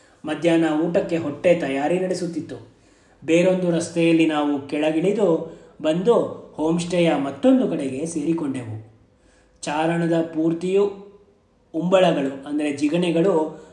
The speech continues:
ನಮ್ಮೊಡನೆ ಯುದ್ಧ ಮಾಡುತ್ತಿತ್ತು. ನನಗೆ ಈ ಉಂಬಳವೇನೂ ಹೊಸದಲ್ಲ.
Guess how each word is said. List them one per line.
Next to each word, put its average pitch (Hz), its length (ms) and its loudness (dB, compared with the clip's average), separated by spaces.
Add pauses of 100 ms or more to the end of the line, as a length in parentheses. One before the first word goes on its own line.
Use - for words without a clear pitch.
(100)
ನಮ್ಮೊಡನೆ 139 600 -2
ಯುದ್ಧ 127 380 -6
ಮಾಡುತ್ತಿತ್ತು. 165 640 -4 (720)
ನನಗೆ 208 360 0
ಈ 202 260 -2
ಉಂಬಳವೇನೂ 190 800 4
ಹೊಸದಲ್ಲ. 151 560 -4